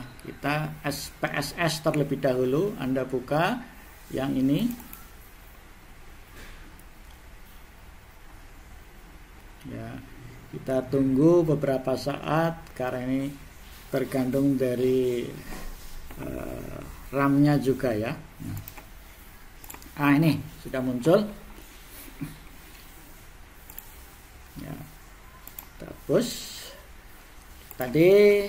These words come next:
kita variabel view, kita masukkan di sini. Namanya kita ganti saja, nam-, nama, ya, nama. Kemudian variabel yang kedua adalah X-nya.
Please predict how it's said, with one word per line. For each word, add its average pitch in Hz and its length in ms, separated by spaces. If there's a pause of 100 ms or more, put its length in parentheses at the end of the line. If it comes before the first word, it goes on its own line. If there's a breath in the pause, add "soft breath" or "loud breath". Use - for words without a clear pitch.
(200)
kita 160 240
variabel 165 640
view, 196 480 (560)
kita 139 240
masukkan 156 480
di 143 160
sini. 175 480 (440 loud breath)
Namanya 156 480
kita 170 320
ganti 147 280
saja, 156 440
nam-, 143 480
nama, 143 560
ya, 147 320
nama. 131 560 (800 loud breath)
Kemudian 143 640
variabel 151 560
yang 156 160
kedua 151 560
adalah 147 320
X-nya. 180 640